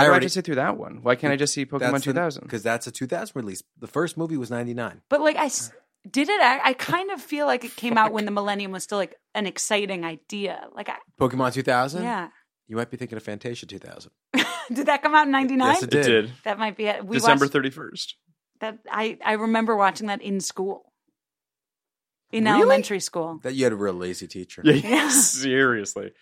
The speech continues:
Speaker 1: I, so, okay.
Speaker 2: Speaking of lazy, Stuart Little.
Speaker 3: Yeah.
Speaker 1: Well, hold on.
Speaker 2: <laughs> I'm just
Speaker 1: So,
Speaker 2: kidding.
Speaker 1: so other ninety-nine movies that maybe you've seen since that you like, that you have an affinity for, uh, Election or American Beauty,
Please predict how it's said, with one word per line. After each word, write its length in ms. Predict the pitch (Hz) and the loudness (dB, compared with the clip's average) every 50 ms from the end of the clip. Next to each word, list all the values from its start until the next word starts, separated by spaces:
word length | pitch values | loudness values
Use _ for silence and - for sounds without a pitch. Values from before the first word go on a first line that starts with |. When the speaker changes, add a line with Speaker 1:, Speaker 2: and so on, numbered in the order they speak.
| _ _ _ _ _ _ - - - - - | _ _ _ _ _ _ -20 -20 -18 -8 0
Speaker 1:
I, 180 | - 160 - 175 | 0 2 2 2
so, 320 | 165 - 220 208 196 - - | 2 6 6 6 6 4 2
okay. 240 | 165 143 - - 95 | 2 2 4 4 2
Speaker 2:
Speaking 500 | 87 - - - 294 285 180 196 175 147 | 2 0 0 0 0 0 2 2 2 2
of 100 | 123 107 101 | 2 2 2
lazy, 360 | 113 107 107 110 110 131 135 | 0 2 2 0 0 -2 -4
Stuart 360 | 131 - - 175 208 233 143 | -4 0 4 6 6 6 4
Little. 520 | 120 120 143 147 123 107 101 98 104 113 - | 4 2 2 2 2 2 0 0 -2 -4 -2
Speaker 3:
Yeah. 360 | 269 302 294 254 220 190 185 | 2 6 6 6 6 4 4
Speaker 1:
Well, 220 | 165 180 190 202 | 2 2 2 2
hold 200 | 220 - 311 294 | 2 -4 -4 -2
on. 240 | - - - 107 170 | -2 -2 -2 -2 0
Speaker 2:
<laughs> 220 | - - - - 349 | 0 0 0 2 4
I'm 420 | 339 302 494 - - - - 233 | 8 8 10 10 10 6 6 8
just 160 | 202 254 220 | 8 8 8
Speaker 1:
So, 200 | 202 202 202 202 | 8 8 8 6
Speaker 2:
kidding. 300 | - 359 - 185 - - | 4 4 4 4 2 4
Speaker 1:
so 360 | - - - 220 214 208 208 214 - - - 381 | 2 6 10 10 10 10 10 8 6 2 4 6
other 300 | 190 220 220 269 269 262 | 6 8 8 8 4 4
ninety-nine 600 | 226 185 175 165 170 160 160 143 139 131 123 120 117 | 6 6 6 6 6 4 2 4 4 4 4 4 4
movies 300 | 117 113 107 117 107 101 | 2 2 2 0 0 0
that 120 | 117 - | -2 -2
maybe 260 | 113 110 110 98 113 | 0 -2 -2 -2 -4
you've 200 | 104 101 104 95 - | -6 -6 -6 -6 -6
seen 260 | - - 113 107 98 | -6 -4 -2 -2 -2
since 440 | - - - 104 92 90 - - - | -2 -2 -2 -4 -4 -4 -6 -8 -6
that 120 | - 101 | -6 -8
you 300 | 101 101 98 95 90 90 _ _ _ _ _ _ _ _ | -6 -6 -8 -8 -8 -10 _ _ _ _ _ _ _ _
like, 360 | - 107 92 85 - - _ _ - | -6 -4 -4 -4 -4 -8 _ _ -14
that 160 | 95 - - | -14 -12 -10
you 80 | 95 92 | -10 -8
have 400 | - 90 87 87 87 82 85 _ - _ _ - | -6 -4 -4 -4 -4 -8 -10 _ -20 _ _ -14
an 100 | 107 101 | -12 -12
affinity 340 | 98 - - 95 92 87 92 | -10 -8 -8 -10 -10 -10 -14
for, 320 | - - - - - - _ _ _ - | -16 -16 -16 -16 -16 -18 _ _ _ -18
uh, 160 | - - - - _ - 117 | -18 -18 -18 -18 _ -12 -8
Election 640 | 117 107 98 - - - 101 98 95 92 92 92 90 | -6 -4 -6 -6 -6 -8 -6 -6 -6 -6 -6 -8 -8
or 460 | 92 92 - - - - - - - _ _ _ _ _ _ _ _ _ _ - | -10 -10 -12 -14 -16 -16 -18 -20 -20 _ _ _ _ _ _ _ _ _ _ -10
American 260 | - 98 95 - 98 | -6 -6 -6 -6 -10
Beauty, 600 | 87 101 110 107 98 107 104 101 98 98 95 87 | -10 -6 -6 -4 -2 -2 -4 -4 -4 -6 -8 -10